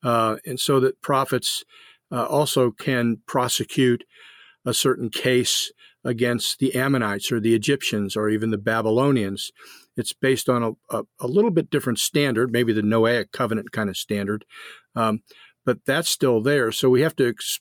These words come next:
we have to also kind of come to grips with how it is during the kingdom period, especially the prophets now, um, turn outward as well. And ha-, there's a great deal about, uh, judgment against the nations. And I,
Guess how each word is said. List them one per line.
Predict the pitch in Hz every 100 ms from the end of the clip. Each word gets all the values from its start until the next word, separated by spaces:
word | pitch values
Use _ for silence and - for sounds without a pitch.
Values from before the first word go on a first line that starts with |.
| _
we | 131 131
have | 127
to | - 117
also | 139 - 123 110
kind | - 120
of | 104
come | 131 117
to | 110
grips | 120 -
with | 113 101 - - - -
how | - 123 123
it |
is | 120 117 - 131
during | 131 120 113
the |
kingdom | 101 139 131 117 107
period, | 123 110 101
especially | - - 139 - 113 104 107 - - - - - -
the | 117
prophets | - 131 139 120 - - - _ _ _
now, | 120 117 110 107 - -
um, | 120 107 107 -
turn | 139 127 113 113 117
outward | 123 143 117 107 101 95 -
as | 104 -
well. | 127 131 107 95 - - - _ -
And | 117 113 110 101
ha-, | 120 107
there's | 113 107
a | 107
great | 120 139 110
deal | - 131 120 101
about, | - 107 104 101 -
uh, | 104 104 - -
judgment | - 120 110 117 107
against | 107 110 -
the | 104
nations. | 113 120 113 107
And |
I, | 160